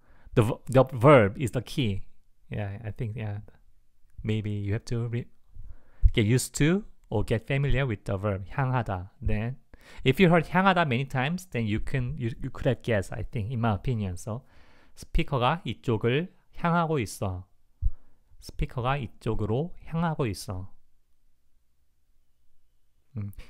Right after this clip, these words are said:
이쪽에 향하고 있어. It's not, if you use 이쪽에 향하다. I would say it's not really awkward or not really weird, but still unnatural. Yeah, so 이쪽을, 오, 이쪽에.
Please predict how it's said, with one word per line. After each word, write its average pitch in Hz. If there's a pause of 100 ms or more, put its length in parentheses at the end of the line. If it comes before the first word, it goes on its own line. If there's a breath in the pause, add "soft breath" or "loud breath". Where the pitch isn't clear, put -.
이쪽에 123
향하고 170
있어. 104 (1200)
It's -
not, 165 (420)
if -
you 180
use 156
이쪽에 139 (120)
향하다. 123 (420)
I -
would 151
say 165
it's - (200)
not 135
really 135
awkward 123
or 120 (160)
not 120
really 113
weird, 110 (280)
but 131
still 143
unnatural. 113 (100)
Yeah, 98
so 113 (360 soft breath)
이쪽을, 104
오, 113
이쪽에. 98